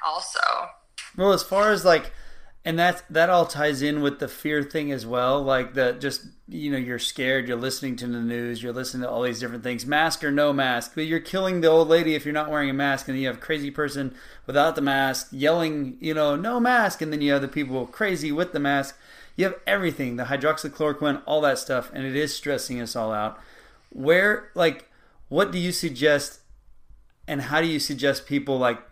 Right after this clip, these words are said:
Speaker 2: go about it and look at it? Is it as scary as what they are screaming about from the top of their lungs now? Like, now that we have more information, is it,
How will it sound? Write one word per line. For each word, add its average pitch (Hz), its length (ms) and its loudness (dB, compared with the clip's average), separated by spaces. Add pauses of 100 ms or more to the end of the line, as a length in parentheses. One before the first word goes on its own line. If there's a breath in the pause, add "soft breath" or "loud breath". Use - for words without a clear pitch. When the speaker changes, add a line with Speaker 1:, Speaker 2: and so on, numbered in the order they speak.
(160)
Speaker 2:
go 151 220 6
about 143 240 6
it 139 60 6
and 139 80 -4
look 143 140 0
at 143 120 2
it? 123 180 0
Is 170 220 -2
it 202 240 4
as 147 260 0
scary 143 760 -2 (580)
as 143 280 2
what 135 400 -2
they 143 200 2
are 131 220 4
screaming 143 600 -2
about 135 480 0
from 135 140 -4
the 127 80 -4
top 135 260 -2
of 131 80 -8
their 127 120 0
lungs 131 320 -4
now? 131 480 -2 (240 soft breath)
Like, 143 160 2
now 160 160 4
that 170 100 2
we 156 120 0
have 143 260 2
more 143 200 2
information, 127 520 -2
is 131 180 -4
it, 151 240 -6